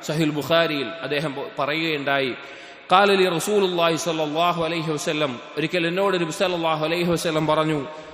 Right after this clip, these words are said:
"അലാ അദുല്ലുക അലാ കലിമത്തിൻ ഹിയ കൻസും മിൻ കുനൂസിൽ ജന്നah," ഞാൻ നിനക്കൊരു വാക്ക് അറിയിച്ചു തരട്ടെയോ, ഒരു കലിമത്ത് അറിയിച്ചു തരട്ടെയോ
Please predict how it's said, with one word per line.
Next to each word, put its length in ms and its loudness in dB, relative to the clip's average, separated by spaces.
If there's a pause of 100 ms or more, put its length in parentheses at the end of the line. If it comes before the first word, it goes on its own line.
"അലാ 300 6
അദുല്ലുക 520 2
അലാ 380 4
കലിമത്തിൻ 800 0 (260)
ഹിയ 200 4
കൻസും 560 2
മിൻ 240 -2
കുനൂസിൽ 460 -2
ജന്നah," 400 -2 (400)
ഞാൻ 140 -2
നിനക്കൊരു 340 -2
വാക്ക് 360 0
അറിയിച്ചു 340 -4
തരട്ടെയോ, 480 -4 (380)
ഒരു 200 2
കലിമത്ത് 400 6
അറിയിച്ചു 340 0
തരട്ടെയോ 500 0